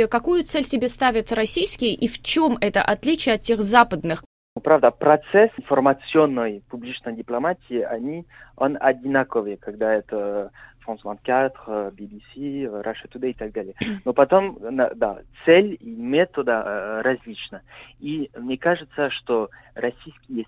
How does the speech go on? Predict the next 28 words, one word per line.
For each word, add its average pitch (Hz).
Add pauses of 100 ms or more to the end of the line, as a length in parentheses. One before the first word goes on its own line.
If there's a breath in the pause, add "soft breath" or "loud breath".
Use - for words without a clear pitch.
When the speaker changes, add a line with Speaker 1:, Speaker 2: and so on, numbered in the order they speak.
Speaker 2:
сми, 185
особенно, 110
э, 101 (260)
Russia 110
Today, 156
Спутника, 123 (360 loud breath)
они 123
не, 143
э, 101 (120)
цель, 165
Speaker 1:
Да. 214
Speaker 2:
цель, 180
Speaker 1:
Мгм. 104
Speaker 2:
э, 123
Russia 135
Today 139
и 127
Спутник 180
не 143
говорит 139 (120)
правда, 120
не 127
быть 139 (100)
объективным. 127 (440 loud breath)
И, 143
э, 123 (100)
цель 185
более 139